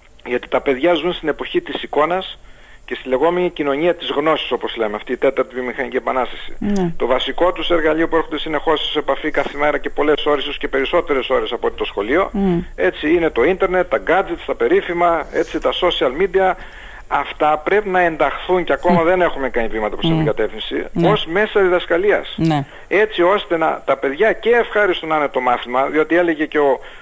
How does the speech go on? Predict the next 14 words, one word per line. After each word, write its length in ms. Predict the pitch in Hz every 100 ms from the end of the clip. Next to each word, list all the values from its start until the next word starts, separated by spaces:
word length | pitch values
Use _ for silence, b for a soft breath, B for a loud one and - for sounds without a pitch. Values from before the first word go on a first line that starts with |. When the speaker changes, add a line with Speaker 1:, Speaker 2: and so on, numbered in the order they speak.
| B B
Speaker 1:
ο, 400 | - 139 139 -
ο 40 | 135 131
περίφημος 400 | 151 160 135 127
Κουντουράς, 520 | 131 123 139 156 131
ο, 40 | 127 127
από 80 | 127
τη 100 | 131
Λέσβο, 320 | 139 151 123
ο 40 |
μεγάλος 400 | 127 127 147 135
αυτός 240 | 127 - 131
παιδαγωγός 400 | 131 131 135 135
πριν 160 | 143
πολλά 260 | 135 135 139